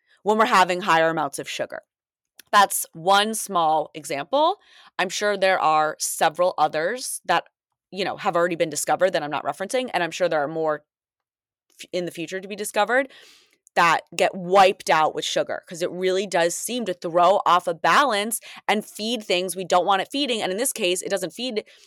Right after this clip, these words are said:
something necessarily. It's a reduction in the filamentous bacteria, which then leads to a wipeout of these T H seventeen immune cells. And that totally fucks us. So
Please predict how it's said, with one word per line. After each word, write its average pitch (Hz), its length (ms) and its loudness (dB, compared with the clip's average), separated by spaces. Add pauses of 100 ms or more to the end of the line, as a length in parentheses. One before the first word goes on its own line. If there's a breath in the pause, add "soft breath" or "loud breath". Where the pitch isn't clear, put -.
(120 soft breath)
something 180 300 -2
necessarily. 170 480 0
It's - 160 -4
a 180 60 0
reduction 180 680 2
in 175 60 -4
the 170 60 -2
filamentous 160 480 -4
bacteria, 269 560 2
which 180 220 -4
then 180 200 0
leads 175 300 -4
to 170 280 0
a - 60 0
wipeout 151 560 0
of 139 80 -10
these 151 160 -10
T - 280 -10
H 143 200 -8
seventeen 147 640 -8 (560)
immune 160 300 -6
cells. - 520 -10
And 170 560 -4
that 190 280 2
totally 226 280 -6
fucks - 280 -4
us. - 160 -10
So 139 320 -2